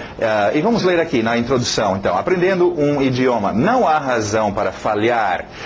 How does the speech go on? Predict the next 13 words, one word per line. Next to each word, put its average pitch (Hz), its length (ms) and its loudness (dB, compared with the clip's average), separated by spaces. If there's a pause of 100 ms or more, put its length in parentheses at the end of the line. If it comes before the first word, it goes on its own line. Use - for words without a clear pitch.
(140)
na 107 140 -2
tentativa 113 680 0
de 101 100 -2
aprender 104 440 0
uma 98 160 2
língua, 98 340 0
pois 135 320 0
os 170 160 2
idiomas 165 480 2
podem 120 380 0
ser 107 220 0
aprendidos. 117 720 0
<clears throat> 165 60 2